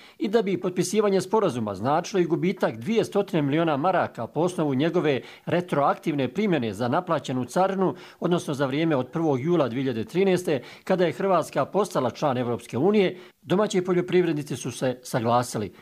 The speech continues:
„Iskoristit ćemo sve legitimne načine suprotstavljanja, protestima, izlaskom na ulice i blokadom granice, spriječit ćemo primjenu sporazuma i osporiti pravo političarima da nas jeftino prodaju”, jednoglasno poručuju poljoprivrednici iz Republike Srpske i Federacije B I H.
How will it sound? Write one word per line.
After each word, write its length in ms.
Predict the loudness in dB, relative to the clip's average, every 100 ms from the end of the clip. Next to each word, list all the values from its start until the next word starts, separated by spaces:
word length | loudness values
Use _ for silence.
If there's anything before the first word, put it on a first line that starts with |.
| -10 -2
„Iskoristit 560 | 0 2 2 2 0
ćemo 260 | -2 0 -2
sve 240 | 0 2
legitimne 480 | 2 0 -4 -2 -2
načine 420 | 0 0 -2 -6
suprotstavljanja, 760 | -6 -4 -2 -2 -2 -2 -2 -6 -10 -16 -2
protestima, 640 | -2 0 -2 0 0 0
izlaskom 460 | -2 0 -2 -2 0
na 100 | 2
ulice 360 | 2 0 -2 -2
i 60 |
blokadom 580 | -2 0 2 2 0 -2
granice, 480 | 0 0 0 -2 -2 -6 -14
spriječit 460 | 0 2 2 0
ćemo 200 | 0 0
primjenu 360 | 0 0 0 -2
sporazuma 580 | -2 0 0 0 -4 0
i 120 | -2
osporiti 500 | 0 0 0 0 -2
pravo 280 | 0 0 0
političarima 720 | -2 -4 -2 0 0 2 -2 0
da 120 | 0
nas 220 | 0 -4
jeftino 500 | -4 0 0 0 -2
prodaju”, 460 | 0 0 2 0 -4 -10 -4
jednoglasno 540 | 0 2 0 -2 -2 -4
poručuju 520 | -2 -2 -2 -2 -2
poljoprivrednici 840 | -2 0 2 2 2 -2 -2 -6 -4 0
iz 140 | 4
Republike 420 | 4 2 0 -2
Srpske 400 | -2 -4 -2 -2
i 40 | 0
Federacije 560 | -2 0 0 -2 -4
B 140 | -2 -2
I 120 | -2
H. 260 | -4 -4